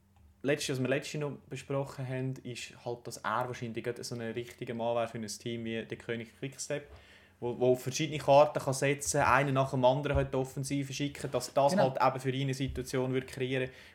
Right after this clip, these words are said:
Speaker 1: wo er halt am Schluss mal mit einem, keine Ahnung, Dylan Teuns und Tisch Benot voraus ist, oder?
Speaker 2: Ja, oder allein.
Speaker 1: Oder allein, genau, wie
Speaker 2: Wenn
Speaker 1: er es
Speaker 2: Stefan
Speaker 1: gerät,
Speaker 2: Küng,
Speaker 1: das
Speaker 2: wenn er
Speaker 1: könnte
Speaker 2: allein,
Speaker 1: er auch.
Speaker 2: wenn er allein geht, dann, dann kann er ziehen, man ist schliesslich Europameister im Zeitfahren, gell?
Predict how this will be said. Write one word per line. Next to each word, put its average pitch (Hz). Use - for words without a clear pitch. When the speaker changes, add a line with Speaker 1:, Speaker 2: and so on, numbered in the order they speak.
Speaker 1:
wo 123
er 123
halt 131
am 127
Schluss 131
mal 123
mit 127
einem, 120
keine 131
Ahnung, 143
Dylan 143
Teuns 139
und 131
Tisch 139
Benot 143
voraus 147
ist, 107
oder? -
Speaker 2:
Ja, 180
oder 185
allein. 185
Speaker 1:
Oder 143
allein, 117
genau, 131
wie -
Speaker 2:
Wenn 160
Speaker 1:
er 160
es 202
Speaker 2:
Stefan 190
Speaker 1:
gerät, 165
Speaker 2:
Küng, 220
Speaker 1:
das 180
Speaker 2:
wenn 170
er 165
Speaker 1:
könnte 156
Speaker 2:
allein, 147
Speaker 1:
er 170
auch. 151
Speaker 2:
wenn 151
er 156
allein 196
geht, 131
dann, 139
dann 139
kann 139
er 135
ziehen, 214
man 143
ist 139
schliesslich 151
Europameister 160
im 156
Zeitfahren, 165
gell? 147